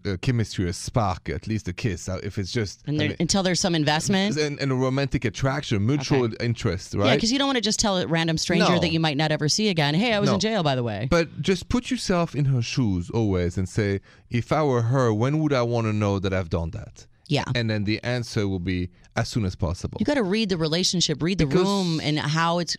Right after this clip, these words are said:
Speaker 2: progressing. I feel like if he's sending us this message, Simon, that he might feel that it's time.
Speaker 1: No, absolutely. He's sent us this message because he needs you and I to confirm that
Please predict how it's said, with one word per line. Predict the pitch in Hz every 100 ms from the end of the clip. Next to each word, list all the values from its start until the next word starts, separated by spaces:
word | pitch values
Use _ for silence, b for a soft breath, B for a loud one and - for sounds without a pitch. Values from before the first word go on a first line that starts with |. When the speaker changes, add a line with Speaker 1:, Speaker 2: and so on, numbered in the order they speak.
| -
Speaker 2:
progressing. | - 151 165 185 - 208 160 151 -
I |
feel | 175 - 320
like | 262 190
if | 170
he's | - 196 190 - b b -
sending | - 175 160
us | 151 -
this | 156 -
message, | 170 202 156 131
Simon, | 143 127 123
that | 127 131
he | 226
might | 254 143
feel | - 139 113
that | 110
it's | -
time. | - 92 - - _ _ _ _ -
Speaker 1:
No, | -
absolutely. | 185 185 160 202 214 85 - _ -
He's | 117 110
sent | - 131 131
us | 151 151 123
this | - 120 117
message | 104 - 123 - -
because | 113 117 107
he |
needs | 113 110 98
you | 117
and | 113
I | 104 104
to | -
confirm | 110 101 - 98 120
that | 113 90 104 -